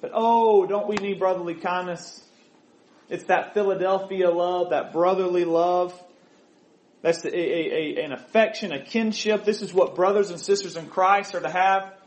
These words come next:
together to, for, for one another. And this is a type of love, what really all true love is selfless. Not selfish, selfless.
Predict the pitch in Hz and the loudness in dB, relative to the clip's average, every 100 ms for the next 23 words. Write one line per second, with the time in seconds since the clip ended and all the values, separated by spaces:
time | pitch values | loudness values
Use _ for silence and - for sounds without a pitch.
0 | _ 190 170 185 196 202 202 - - 131 | _ -8 0 0 0 -2 -6 -16 -16 -12
1 | - 180 180 190 180 190 180 175 185 202 | -4 -4 -2 -4 -4 -4 -4 -2 -2 -2
2 | 202 - _ _ _ _ _ _ _ _ | -8 -16 _ _ _ _ _ _ _ _
3 | _ _ _ _ _ _ _ _ _ _ | _ _ _ _ _ _ _ _ _ _
4 | _ _ _ _ _ _ _ - - 180 | _ _ _ _ _ _ _ -20 -8 2
5 | 185 214 196 165 190 196 196 175 151 - | 2 2 -2 -4 2 4 4 2 0 -2
6 | - _ - _ _ _ _ _ _ _ | -18 _ -20 _ _ _ _ _ _ _
7 | 147 175 214 196 170 175 - - - _ | 0 4 6 6 2 0 -4 -20 -20 _
8 | 101 - 165 202 190 - 180 185 170 160 | -8 -6 2 2 2 0 2 4 2 -2
9 | - 214 214 151 147 151 - 160 151 147 | -4 -2 0 0 0 -2 -2 -4 -4 -8
10 | - - _ _ - - 185 - 147 156 | -14 -20 _ _ -8 -2 0 -2 -4 -2
11 | 123 - - - - _ _ _ - 160 | -2 -6 -14 -16 -18 _ _ _ -2 0
12 | - - 226 226 220 233 208 180 - - | 0 0 2 2 2 0 0 -2 -8 -14
13 | - _ - - 196 185 180 160 170 160 | -20 _ -20 -4 2 2 0 -2 0 0
14 | 127 - - - | -4 -10 -16 -18